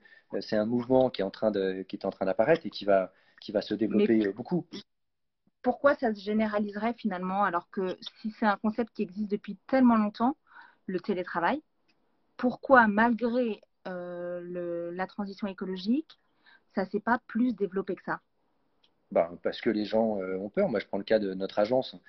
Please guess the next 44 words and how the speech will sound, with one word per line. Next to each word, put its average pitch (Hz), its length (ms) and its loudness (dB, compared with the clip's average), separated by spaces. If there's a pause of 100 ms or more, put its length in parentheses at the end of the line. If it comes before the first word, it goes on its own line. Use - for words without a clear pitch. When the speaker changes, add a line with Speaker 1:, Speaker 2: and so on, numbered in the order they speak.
(100)
Speaker 1:
C'est - 100 -18
ce - 60 -16
que 107 80 -6
je - 60 -12
te 107 60 -4
disais 101 240 2
au 110 80 2
début 101 240 -2
de 107 60 -2
notre 92 200 -8
entretien, 147 320 -6
notre, 98 240 -2
euh, 98 220 -2 (280)
discussion 175 380 0
là. 104 180 2 (600)
Euh, 98 340 4
nous, 131 220 4
ça 98 140 -6
fait 101 120 -4
des 104 160 2
années, 120 340 6
euh, 98 140 4
que, - 160 -4
euh, 95 380 2
c'est 104 160 -6
des 107 100 -4
demandes, 120 500 -4 (320)
euh, 98 200 0
de 104 100 -2
la 104 140 4
part 104 180 0
des 104 80 -2
salariés 120 600 0 (260)
et 110 140 0
que 123 360 4
on 101 120 -8
se 98 80 -12
dit, 151 300 -2 (440)
ben, 95 240 -2
on 107 60 -6
saura 98 280 0
pas 98 120 2
le 95 40 -6
faire, 156 460 2